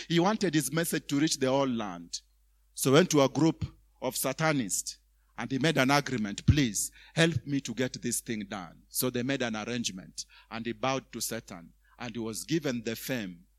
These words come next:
He was given the greatness. And nothing has made many to lose their souls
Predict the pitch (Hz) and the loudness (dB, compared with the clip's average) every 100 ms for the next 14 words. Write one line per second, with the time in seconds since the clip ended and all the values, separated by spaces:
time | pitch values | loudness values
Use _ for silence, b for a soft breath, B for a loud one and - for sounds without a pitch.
0 | _ - 117 117 92 139 131 113 110 104 | _ -10 -8 -8 -6 -6 -4 -6 -8 -10
1 | 117 113 101 90 - - - _ _ _ | -10 -10 -12 -14 -12 -12 -12 _ _ _
2 | _ _ _ _ _ _ _ _ _ _ | _ _ _ _ _ _ _ _ _ _
3 | _ _ _ _ _ _ - 101 147 208 | _ _ _ _ _ _ -18 -8 -6 -4
4 | - 185 170 123 104 120 139 135 120 107 | -4 -4 -4 -6 -4 -4 -4 -4 -6 -4
5 | 117 127 127 123 120 110 107 120 104 101 | -4 -4 -6 -8 -10 -10 -6 -6 -6 -8
6 | 101 101 - 120 92 - - | -8 -6 -6 -8 -10 -8 -8